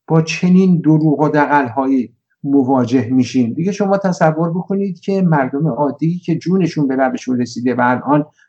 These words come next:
متاسفانه به دلیل بیکفایتی و دزدی‌های نجومی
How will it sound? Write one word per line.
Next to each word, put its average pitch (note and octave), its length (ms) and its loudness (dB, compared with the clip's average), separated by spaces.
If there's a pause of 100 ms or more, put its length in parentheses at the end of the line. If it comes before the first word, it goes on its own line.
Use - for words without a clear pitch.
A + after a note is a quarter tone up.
(140)
متاسفانه B2+ 1000 0 (320)
به C#3 80 6
دلیل D#3+ 720 4 (540)
بیکفایتی B2+ 1000 0
و B2 160 2
دزدی‌های C3 680 0
نجومی C3+ 800 4